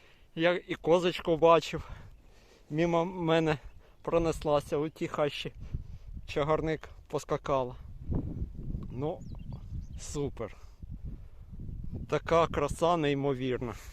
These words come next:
О, да, не треба їх рвати.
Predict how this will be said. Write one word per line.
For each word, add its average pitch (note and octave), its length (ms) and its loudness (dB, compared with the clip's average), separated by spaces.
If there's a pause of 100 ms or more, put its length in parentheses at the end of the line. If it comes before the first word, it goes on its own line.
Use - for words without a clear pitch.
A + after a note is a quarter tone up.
(1300)
О, C#3 320 4 (1300)
да, D#3 360 2 (920)
не C#3+ 120 4
треба E3+ 380 10
їх C#3+ 240 8
рвати. A#2+ 560 4